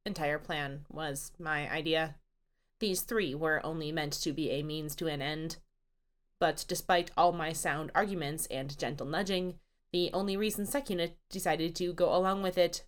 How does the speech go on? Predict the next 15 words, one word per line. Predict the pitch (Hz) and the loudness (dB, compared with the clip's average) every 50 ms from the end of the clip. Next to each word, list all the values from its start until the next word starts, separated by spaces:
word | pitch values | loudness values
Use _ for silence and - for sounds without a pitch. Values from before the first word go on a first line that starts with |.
| - - | -6 0
was | 208 180 160 156 - | 4 4 4 4 2
because | - 180 - 180 143 143 143 | -4 -4 -2 0 0 0 2
it | 170 160 160 156 | 2 0 0 0
met | - 127 120 - - - | -2 -4 -4 -4 -6 -6
these | 135 127 131 - | -6 -6 -6 -4
humans | - 214 185 160 131 127 139 143 139 - - | -4 -4 -2 -2 -2 -4 -4 -6 -8 -8 -6
and | - 147 151 147 147 147 - | -4 -2 -2 -2 -4 -4 -2
immediately | - 180 180 196 214 208 240 190 214 240 233 | 0 0 2 2 2 2 2 2 2 0 0
cared | - - 262 214 185 | 2 4 4 6 4
about | 160 - 120 101 123 117 143 | 4 2 0 0 -2 -2 -2
what | 143 131 135 - | -2 -4 -2 -4
might | 135 98 117 151 | -6 -6 -4 -2
happen | 160 135 127 - - - 120 | 0 0 0 0 -2 -10 -10
to | 123 107 | -8 -6
them. | - 80 76 - - | -4 -4 -6 -6 -10